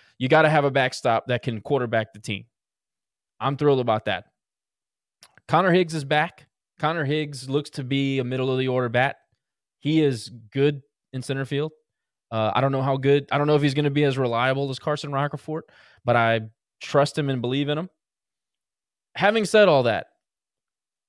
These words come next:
Jack Martinez is the name to remember because he's your Friday night starter. It's not even a question. Um, from what I've been able to gather from talking about, or talking to certain folks, he is your Gunnar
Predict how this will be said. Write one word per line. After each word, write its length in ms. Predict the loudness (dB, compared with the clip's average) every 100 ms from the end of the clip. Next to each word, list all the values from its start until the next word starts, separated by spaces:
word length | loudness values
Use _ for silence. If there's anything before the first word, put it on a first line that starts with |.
| _ _ _ _
Jack 220 | 2 2
Martinez 600 | 4 0 0 0 0 0
is 120 | 0 -2
the 80 |
name 300 | -2 0 -2
to 140 | -4 -4
remember 500 | -4 -2 -2 -4 -8 _ _ _ _
because 240 | -4 -2 0
he's 180 | 0 -2
your 60 |
Friday 260 | 2 4 4
night 200 | 0 -4
starter. 420 | 0 2 2 -4 _
It's 160 | -6 -2
not 140 | 0
even 180 | 0 -2
a 60 |
question. 500 | 0 0 0 -4 -10 -14 _ _ _ _ _ 2
Um, 420 | 4 4 0 -4 _ 2
from 240 | 2 4
what 180 | 4 6
I've 220 | 6 2
been 160 | 0 0
able 280 | 0 -2 -2
to 60 | -4
gather 600 | 0 0 0 -2 -4 -10 _ _
from 120 | -6
talking 300 | 0 0 0
about, 320 | -2 0 0 0
or 160 | -2 -2
talking 340 | 0 -2 -2
to 200 | -6 -6
certain 300 | -4 -4 -4
folks, 400 | -6 -6 -6 -12 _ _ _ _
he 200 | -2 6
is 280 | 6 4 0
your 420 | 4 4 4 0
Gunnar 640 | -6 -2 0 2 0 -2